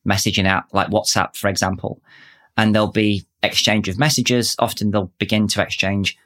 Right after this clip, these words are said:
hundreds of messages every day. And from the fraudster's perspective, it's all about trust, right? So once they build a certain level of trust with the victim, the victim will often then trust the fraudster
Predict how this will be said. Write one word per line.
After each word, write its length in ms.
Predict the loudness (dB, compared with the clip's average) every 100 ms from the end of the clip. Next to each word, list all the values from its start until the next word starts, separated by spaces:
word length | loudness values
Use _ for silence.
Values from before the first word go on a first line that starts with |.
| _
hundreds 320 | 0 2 2
of 80 | 0
messages 600 | 0 0 -2 -2 -2 -2 -2
every 240 | -2 -2
day. 400 | 0 0 -2 -8 -16 -20 _ _ _
And 100 | 0
from 200 | 2 2
the 80 | 2
fraudster's 580 | -2 0 0 0 -2 -4
perspective, 500 | -4 -2 -2 -4 -6
it's 140 | 0
all 140 | 2 2
about 260 | 0 -2
trust, 480 | -2 -2 -2 -4 -10 _ _
right? 180 | -6 -4
So 140 | -2
once 300 | 0 2 2
they 140 | 0
build 420 | 2 2 2 0 -4 _ _ _
a 120 | -6
certain 320 | -2 0 0 2
level 240 | 0 0
of 100 | -2
trust 400 | -4 -4 -4 -2
with 160 | -4 -4
the 60 |
victim, 500 | -2 -2 -2 -6 -6 -12 _ _ _ _ -2
the 100 | 0
victim 600 | 0 -2 -2 -4 -4 -10 _ 0
will 140 | 2
often 300 | 0 0 0
then 180 | 2 0
trust 560 | 0 0 2 2 0
the 60 | -4
fraudster 640 | 0 0 2 -2 -4 -8